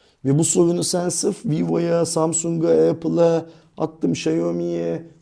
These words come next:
işte Lenovo'ya, H P'ye, şuna buna falan pahalı diyerek çözemezsin bu hikayeyi.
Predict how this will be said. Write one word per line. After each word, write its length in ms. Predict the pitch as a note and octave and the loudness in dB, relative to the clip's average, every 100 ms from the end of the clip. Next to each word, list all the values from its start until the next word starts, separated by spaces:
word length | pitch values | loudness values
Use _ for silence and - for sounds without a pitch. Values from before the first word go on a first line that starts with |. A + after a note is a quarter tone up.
| - | -12
işte 220 | E3 E3 | 0 2
Lenovo'ya, 480 | E3 F#3 F3 F3 E3+ | 2 0 0 -2 0
H 340 | E3+ E3 - | 0 0 -2
P'ye, 220 | E3+ E3+ | -2 -2
şuna 300 | E3 E3+ E3+ | -2 -2 0
buna 140 | F3 F3 | 0 -2
falan 200 | E3+ E3+ | -4 -6
pahalı 520 | - C#3+ D#3+ E3 D3 | 0 0 2 0 0
diyerek 500 | E3+ F3+ F3 E3 - _ _ _ | 0 0 0 -4 -10 _ _ _
çözemezsin 680 | C#3+ C#3+ A3 C4 - C#3 A#2+ | -2 0 0 0 -2 -2 -2
bu 80 | A2+ | -2
hikayeyi. 540 | G#2 C2+ B1 - - | -6 -8 -10 -10 -14